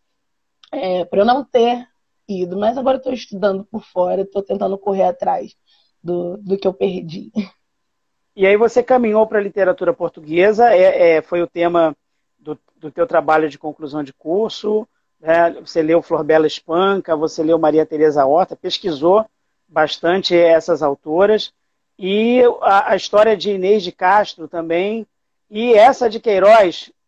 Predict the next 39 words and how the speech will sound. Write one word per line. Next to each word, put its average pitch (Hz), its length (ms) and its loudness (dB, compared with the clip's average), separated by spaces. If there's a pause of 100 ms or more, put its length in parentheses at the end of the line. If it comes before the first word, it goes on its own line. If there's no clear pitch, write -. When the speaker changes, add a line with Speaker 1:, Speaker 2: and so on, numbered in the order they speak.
(580)
Speaker 2:
eu 165 120 -12
quero 196 220 -2
que - 80 -18
você 190 240 -2
Speaker 1:
Sim. 185 40 -2
Speaker 2:
liste 202 260 -8
pra 170 180 -2
mim 185 200 -4
os 156 180 -10
dez 233 380 2
crimes 208 440 -6
do 165 140 -10
Padre 170 340 0
Amaro. 156 500 2 (1700)
Você 196 160 -2
Speaker 1:
Nossa, 233 200 6
Speaker 2:
leu 226 200 6
a 202 40 8
Speaker 1:
não 190 160 6
Speaker 2:
obra 196 160 0
Speaker 1:
dá, 220 320 0
Speaker 2:
do 214 60 -2
Speaker 1:
não 247 220 -2
dá. 208 360 2
Os 208 180 -8
crimes 247 420 -6
do 226 60 -8
Speaker 2:
Tem 220 100 0
Speaker 1:
Padre 233 140 6
Speaker 2:
mais 247 200 6
Speaker 1:
Amaro 214 140 0
são 240 60 -2
Speaker 2:
crimes 226 240 4
até, 196 380 2
né? 175 80 -2
Speaker 1:
muitos. - 440 -10 (640)
Tem 196 160 -2
muito. 202 400 -6 (140)
<laughs> 285 380 -4